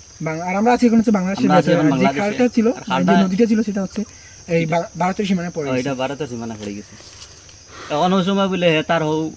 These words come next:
Speaker 2: অনুযায়ী তো গুছলো।
Speaker 1: গোসলের জন্য ওই
Speaker 2: হয়,
Speaker 1: জায়গাটাতে।
Speaker 2: ওই আতগরো ছড়া হয় তারে। আতগরো ছড়া গোসল
Speaker 1: হাত
Speaker 2: হয়।
Speaker 1: বলতে হচ্ছে আমাদের যে পে-, পেটের নাড়ি বুড়ি যেগুলো আছে ওইগুলাই মূলত।
Speaker 2: এখন কেন গিয়া বলে হে হাত বড় খুলিয়া বলে তার দৈত্য।
Speaker 1: মানে হাত বড়গুলা মানে
Speaker 2: হয়।
Speaker 1: ক্লিন করতেন ওখানে।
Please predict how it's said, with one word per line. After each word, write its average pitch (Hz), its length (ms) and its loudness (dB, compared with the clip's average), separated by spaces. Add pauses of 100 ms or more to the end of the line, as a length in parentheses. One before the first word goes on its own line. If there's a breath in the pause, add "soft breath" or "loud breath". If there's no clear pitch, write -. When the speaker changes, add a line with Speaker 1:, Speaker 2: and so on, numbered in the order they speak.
(120)
Speaker 2:
অনুযায়ী 151 260 -2
তো 147 120 -4
গুছলো। 113 320 -8
Speaker 1:
গোসলের 226 420 -4
জন্য 202 160 0
ওই 190 60 0
Speaker 2:
হয়, 185 100 0
Speaker 1:
জায়গাটাতে। 170 260 0
Speaker 2:
ওই 165 80 -2
আতগরো 156 440 -2
ছড়া 120 220 -4
হয় 104 240 -10
তারে। - 160 -16 (840)
আতগরো 147 360 -4
ছড়া 143 140 -4
গোসল 131 220 -8
Speaker 1:
হাত 214 220 0
Speaker 2:
হয়। 208 80 -2
Speaker 1:
বলতে 220 200 2
হচ্ছে 214 180 0
আমাদের 190 340 -8
যে 185 100 -8
পে-, 180 320 -8
পেটের 196 220 -2
নাড়ি 175 260 2
বুড়ি 185 180 0
যেগুলো 156 220 -4
আছে 147 160 -6
ওইগুলাই 143 260 -2
মূলত। 135 280 -6 (1120 loud breath)
Speaker 2:
এখন 151 240 0
কেন 196 260 0
গিয়া 180 160 2
বলে 175 160 0
হে 156 140 4
হাত 147 360 0
বড় 156 160 -2
খুলিয়া 135 340 -4
বলে 127 160 -6
তার 117 180 -6
দৈত্য। 110 300 -10 (160)
Speaker 1:
মানে 160 200 -4
হাত 180 160 -4
বড়গুলা 190 360 -4
মানে 175 180 -4
Speaker 2:
হয়। 113 240 -6 (440)
Speaker 1:
ক্লিন 190 160 2
করতেন 160 280 -6
ওখানে। 139 180 -6